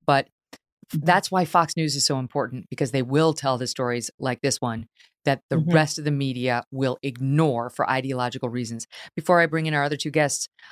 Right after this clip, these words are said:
Speaker 1: um, I wanna show the audience a little clip from Affirmation Generation. I wanna tell them as well, uh, that it is available at affirmation generation movie dot com.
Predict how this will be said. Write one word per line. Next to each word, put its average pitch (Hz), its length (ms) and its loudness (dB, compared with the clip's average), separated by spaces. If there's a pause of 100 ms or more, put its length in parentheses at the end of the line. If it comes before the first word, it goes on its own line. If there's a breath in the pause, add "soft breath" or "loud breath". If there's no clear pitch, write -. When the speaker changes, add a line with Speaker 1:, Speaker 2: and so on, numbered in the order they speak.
(120)
Speaker 1:
um, 143 200 4
I 156 60 -2
wanna 180 180 0
show 180 160 0
the 160 120 0
audience 147 280 -2
a 147 40 -8
little 131 160 -6
clip 147 340 2 (220)
from 131 260 0
Affirmation 135 580 -2
Generation. 120 680 -4
I 131 60 -4
wanna 131 180 -2
tell 131 180 -4
them 123 180 -6 (100)
as 123 160 -6
well, 135 400 2 (320 soft breath)
uh, 131 340 0
that - 160 -2
it 147 80 0
is 131 140 0
available 131 580 2
at 127 180 -4
affirmation 139 720 -2
generation 135 640 0
movie 143 840 0 (100)
dot 131 280 0
com. 117 280 -2